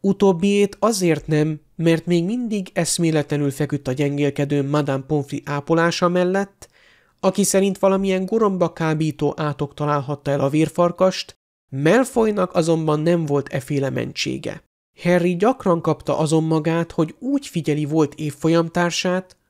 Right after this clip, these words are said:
akár hatodéves korukban, hát ha elárulja magát a viselkedésével, de most nem háttérben szövögetett összeesküvéssel gyanúsította.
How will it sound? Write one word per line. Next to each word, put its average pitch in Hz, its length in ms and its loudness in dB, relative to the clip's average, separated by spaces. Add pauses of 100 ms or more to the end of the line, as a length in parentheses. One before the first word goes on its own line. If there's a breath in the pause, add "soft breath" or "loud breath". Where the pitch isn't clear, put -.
(140)
akár 143 360 -2
hatodéves 175 720 0
korukban, 196 680 0 (420 loud breath)
hát 240 380 -2
ha - 140 0
elárulja 165 580 4
magát 147 400 0
a 139 80 -2
viselkedésével, 180 1300 2 (200 loud breath)
de 175 180 2
most 175 240 2
nem 226 220 0
háttérben 151 760 0
szövögetett 151 760 2
összeesküvéssel 143 1040 0
gyanúsította. 135 960 -6